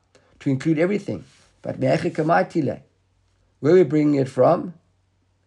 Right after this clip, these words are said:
From the Klal Batra. What's the Klal Batra? Remember, the Klal Batra was, what was the word? Chayim. Right?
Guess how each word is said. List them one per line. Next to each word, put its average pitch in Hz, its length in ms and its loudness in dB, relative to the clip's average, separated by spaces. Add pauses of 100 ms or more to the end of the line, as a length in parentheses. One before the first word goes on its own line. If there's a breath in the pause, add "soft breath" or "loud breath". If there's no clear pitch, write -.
(220)
From 135 220 2
the 135 100 4
Klal 151 340 4
Batra. 208 400 2 (560)
What's 156 200 0
the 175 100 -4
Klal 143 260 0
Batra? 135 280 -2
Remember, 135 360 0
the 160 80 -4
Klal 147 320 0
Batra 143 320 0
was, 170 360 4
what 139 200 -4
was 151 80 -6
the 147 100 -2
word? 190 340 0 (960)
Chayim. 147 520 4 (1600)
Right? 151 360 0